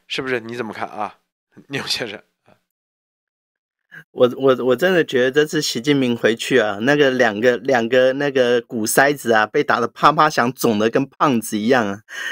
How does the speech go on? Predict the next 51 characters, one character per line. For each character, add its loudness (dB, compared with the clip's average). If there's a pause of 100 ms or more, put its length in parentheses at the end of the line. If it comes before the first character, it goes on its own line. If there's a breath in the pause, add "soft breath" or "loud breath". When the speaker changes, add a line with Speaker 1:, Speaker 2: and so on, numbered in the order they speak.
(140 loud breath)
Speaker 2:
那 8
个 6
人 2
家 4
都 2
以 0
为 2
他 0
虚 -2
胖 0
啊。 -12 (420)
其 8
实， 4 (180)
其 0
实 4
最 4
重 2
要 2
就 0
是 -2
哦， 2
这 0
个 0
真 -2
的 0
在 2
整 -6
个 0
美 0
国 0
从 -2
联 0
合 2
国 0
这 0
个 -2
二 0
战 0
以 -6
降 -2
所 -2 (340)
建 4
立 2
起 -6
来 0
的 0
国 -6
际 -2
秩 0
序 -2
啊， -4